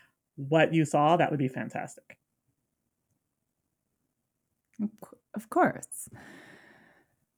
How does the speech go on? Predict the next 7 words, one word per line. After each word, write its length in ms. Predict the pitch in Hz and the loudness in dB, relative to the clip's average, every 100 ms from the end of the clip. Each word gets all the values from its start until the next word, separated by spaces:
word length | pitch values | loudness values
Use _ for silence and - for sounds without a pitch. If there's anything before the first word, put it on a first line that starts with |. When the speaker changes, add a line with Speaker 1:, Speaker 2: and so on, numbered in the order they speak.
| _ _ _ _ _ _ _ _ | _ _ _ _ _ _ _ _
Speaker 2:
So 160 | - 190 | -2 0
I 60 | |
believe 360 | 196 214 277 330 | 4 4 4 4
I 100 | 392 | 4
went 200 | 311 277 | 6 8
back 320 | 202 190 196 | 8 8 6
into 960 | 196 180 165 - 170 170 160 160 160 | 4 4 4 2 4 6 6 6 4